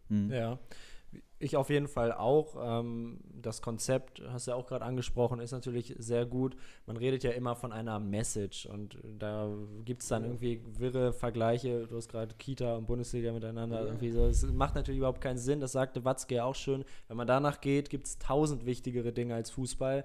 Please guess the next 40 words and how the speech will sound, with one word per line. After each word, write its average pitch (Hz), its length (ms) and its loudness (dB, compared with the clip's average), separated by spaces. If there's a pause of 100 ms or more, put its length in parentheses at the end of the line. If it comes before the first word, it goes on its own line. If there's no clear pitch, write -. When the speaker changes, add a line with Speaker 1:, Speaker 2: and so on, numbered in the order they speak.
(140)
Speaker 3:
Ja. 107 140 -4
Speaker 2:
Damit 117 200 0
hat 135 120 0
er 131 60 2
natürlich 131 440 0
auch 117 160 0
vollkommen 120 480 2
recht. 120 400 2
Ähm, 110 240 -2
Speaker 3:
Wir 110 80 -2
können 147 160 4
doch 135 80 2
alle 156 180 12
Restaurants 139 580 6
schließen 160 280 4
und 147 60 4
sagen, 143 200 8
Speaker 2:
Ja. 120 120 8
Speaker 3:
„Koch 123 100 2
doch - 180 2
zu 147 200 2
Hause.“ 160 420 4 (320)
Aber, 127 320 0
äh, 123 40 -6 (420)
was 127 260 -4
soll 180 140 -2
denn 165 120 0
das? 101 160 2
Also 113 140 2
man, 117 180 4
Speaker 2:
Genau, 127 300 2 (140)
Speaker 3:
lasst 147 260 0
Speaker 2:
ja. 143 60 -2
Speaker 3:
doch 139 40 -2
mal 135 180 0
ein 131 200 -6
bisschen 147 300 2
Lebensfreude 139 580 -2
und, 131 140 -2 (520)
äh, 117 420 6